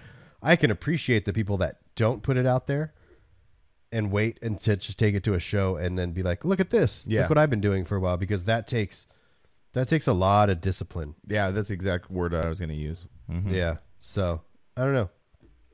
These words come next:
Speaker 1: It's an interesting topic.
Speaker 2: It is. So that's, that, that, that's a whole, like, sharing builds and stuff. And that's not the whole thing, 'cause I think we can go a little bit deeper, and we probably will as we bounce around this subject.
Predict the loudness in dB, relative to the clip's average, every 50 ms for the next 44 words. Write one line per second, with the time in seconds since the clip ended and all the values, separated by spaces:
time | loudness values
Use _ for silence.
0 | -20 -20 -20 -20 -20 _ -20 -20 -18 -14 -12 -8 -6 -4 -4 -4 -4 -4 -8 -6
1 | -6 -6 -4 -4 -4 -4 -4 -8 -12 -14 -16 -20 _ _ _ _ _ -6 -4 -2
2 | -2 -2 -4 -6 -12 -20 -20 -20 _ -4 0 4 6 6 6 4 2 -4 -14 -16
3 | -18 -20 -20 -10 -4 -2 -2 -2 0 -2 -2 -2 0 -2 -2 0 0 0 2 2
4 | 2 2 0 0 -2 -2 -2 -2 -2 -2 0 2 2 2 0 -2 -4 -4 -4 -4
5 | 0 0 0 2 0 0 0 0 -2 -2 0 2 4 6 6 6 4 2 0 0
6 | 0 0 0 0 0 -2 -4 -4 -4 -4 -2 -2 0 2 4 4 4 4 2 0
7 | 0 -2 -4 -4 -4 -2 0 0 0 0 0 2 2 2 2 2 0 -2 0 0
8 | 0 0 -2 -4 -6 -4 -4 -4 -2 -2 -4 -6 -6 -8 -10 _ -2 -2 -2 -2
9 | -4 -6 -4 -4 -4 -4 -4 -6 -4 -4 -4 -4 -4 -4 -6 -8 -8